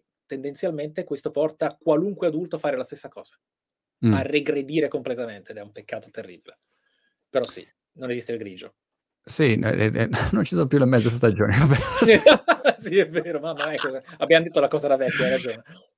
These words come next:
Speaker 2: Senti, di-, dimmi, mm, ehm, che cosa vedi di, di, di trend del mondo dei videogame? C'è qualcosa di particolarmente interessante che vedi in questo momento o che, o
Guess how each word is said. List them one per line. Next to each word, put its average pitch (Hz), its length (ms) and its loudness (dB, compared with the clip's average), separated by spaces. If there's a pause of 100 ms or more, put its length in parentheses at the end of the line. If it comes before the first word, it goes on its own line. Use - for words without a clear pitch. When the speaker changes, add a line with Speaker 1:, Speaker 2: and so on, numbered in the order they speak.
(140)
Speaker 2:
Senti, 240 440 6
di-, 226 240 6
dimmi, 311 500 8
mm, 110 640 6 (140)
ehm, - 460 -2 (240)
che - 160 -2
cosa 180 280 4
vedi 110 320 6
di, 113 280 4
di, 127 260 4
di 120 540 6
trend 139 400 4
del 123 180 6
mondo 127 260 8
dei 123 120 8
videogame? 123 420 6
C'è 143 160 0
qualcosa 151 380 4
di 131 80 2
particolarmente 135 720 4
interessante 131 720 2
che 120 140 0
vedi 113 520 2 (120)
in 110 220 -4
questo 113 280 0
momento 113 640 4
o 107 720 4
che, 95 760 0 (220)
o 98 160 -6